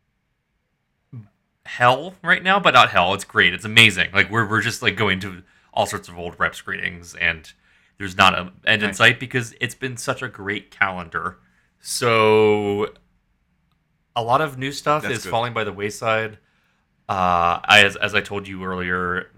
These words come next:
Speaker 1: Northman f-, kinda feels like homework to me just because I don't love
Speaker 2: Mm-hmm.
Speaker 1: Eggers' previous films,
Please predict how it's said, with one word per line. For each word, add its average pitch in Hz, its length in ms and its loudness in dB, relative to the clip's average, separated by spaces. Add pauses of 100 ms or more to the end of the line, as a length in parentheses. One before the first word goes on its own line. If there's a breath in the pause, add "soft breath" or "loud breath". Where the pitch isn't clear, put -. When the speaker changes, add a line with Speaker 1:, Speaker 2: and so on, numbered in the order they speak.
Speaker 1:
Northman 107 560 -8
f-, - 180 -20
kinda 107 200 -4
feels 104 200 -10
like 98 100 -10
homework 110 440 -8
to 127 80 -10
me 110 200 -6
just - 200 -18
because 95 220 -20
I 104 100 -6 (340)
don't 90 200 -18 (140)
love 92 260 -12
Speaker 2:
Mm-hmm. 120 280 -14 (120)
Speaker 1:
Eggers' 95 300 -4
previous 139 440 -4
films, 143 480 -8